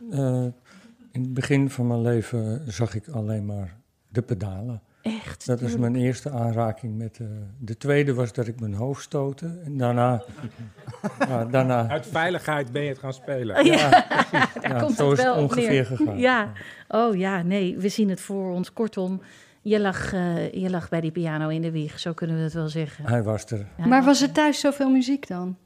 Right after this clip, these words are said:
Speaker 1: Ja, mijn zusjes hadden pianoles, dus dan wil je dat als Benjamin broertje, wil je dat ook. En ik hoorde, er was radio, distributieradio natuurlijk.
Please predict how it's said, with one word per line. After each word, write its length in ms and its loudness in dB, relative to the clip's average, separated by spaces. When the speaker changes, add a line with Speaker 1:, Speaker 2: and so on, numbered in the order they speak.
Speaker 1:
Ja, 400 2
mijn 220 2
zusjes 440 -2
hadden 340 0
pianoles, 640 0
dus 220 -4
dan 200 -4
wil 180 -4
je 100 -4
dat 220 -8
als 260 -8
Benjamin 580 -4
broertje, 540 -8
wil 180 -6
je 80 -4
dat 220 -8
ook. 420 -8
En 480 -6
ik 140 -6
hoorde, 720 -10
er 140 -4
was 240 -4
radio, 720 -4
distributieradio 1300 -4
natuurlijk. 580 -4